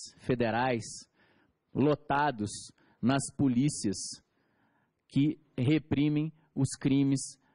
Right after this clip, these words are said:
das, ah, da, da, da nossa fronteira molhada, os nossos portos. E aí eu reputo importante citar que vários dos colegas apresentaram aqui,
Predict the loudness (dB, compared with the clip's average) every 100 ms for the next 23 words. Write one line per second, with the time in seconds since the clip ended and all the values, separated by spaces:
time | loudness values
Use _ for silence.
0 | _ _ -12 -2 0 0 -2 -6 -16 _
1 | -4 0 2 0 0 0 0 0 0 0
2 | 0 -4 -6 -2 0 0 0 0 0 0
3 | 0 2 2 2 2 0 0 -4 -10 _
4 | _ _ _ _ _ -12 -2 -2 -2 -6
5 | -4 2 2 0 -12 -16 -18 -20 _ _
6 | _ _ _ _ _ _ _ _ _ _
7 | -2 2 4 4 4 4 2 2 -2 0
8 | 0 2 0 0 0 -2 -2 -2 -2 -2
9 | -2 0 -2 -2 -6 _ _ _ _ 2
10 | 4 4 4 2 2 2 4 2 -2 -6
11 | -2 0 2 0 -2 -4 -4 -2 0 0
12 | 2 2 2 2 0 0 2 2